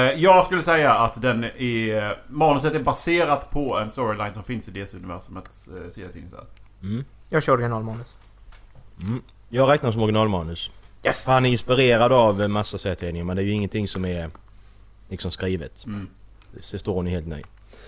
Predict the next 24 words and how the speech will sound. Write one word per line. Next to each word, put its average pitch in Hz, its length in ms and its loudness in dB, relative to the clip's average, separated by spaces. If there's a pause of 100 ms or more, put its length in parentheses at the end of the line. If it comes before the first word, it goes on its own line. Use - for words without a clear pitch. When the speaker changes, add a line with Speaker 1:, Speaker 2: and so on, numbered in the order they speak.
(140)
Speaker 2:
Sen - 160 -6
har 143 60 4
vi 139 100 2
Twelve 147 440 2
Angry 143 240 4
Men. 85 320 -2 (920)
Har 113 60 -8
du 110 60 -4
sett 117 140 0
den 120 120 0
filmen 92 240 -2
förresten? 80 260 -12 (360)
Speaker 3:
Nej. 156 380 2
Speaker 1:
Eh, 113 80 -10
det 107 240 -4
har 143 120 0
jag 185 80 -2
faktiskt 180 140 -8
inte. 185 180 -6
Speaker 2:
Sjukt - 200 -8
bra 117 100 2 (160)
Speaker 1:
Men, 139 80 4
Speaker 2:
film. 139 120 2
Speaker 1:
eh, 131 160 -2